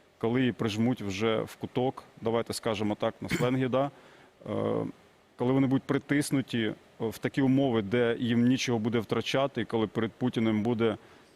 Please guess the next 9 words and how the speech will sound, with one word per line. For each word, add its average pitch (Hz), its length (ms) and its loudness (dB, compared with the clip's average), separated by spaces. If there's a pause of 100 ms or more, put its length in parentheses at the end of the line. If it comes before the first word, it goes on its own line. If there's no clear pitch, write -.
(340)
вибір 120 520 0
стояти, 110 600 -2 (560)
чи, 113 640 0 (580)
е, 113 340 -2 (260)
поставити 123 580 -2
своє 127 280 0
населення 120 480 0
під 110 160 -4
загрозу 117 640 0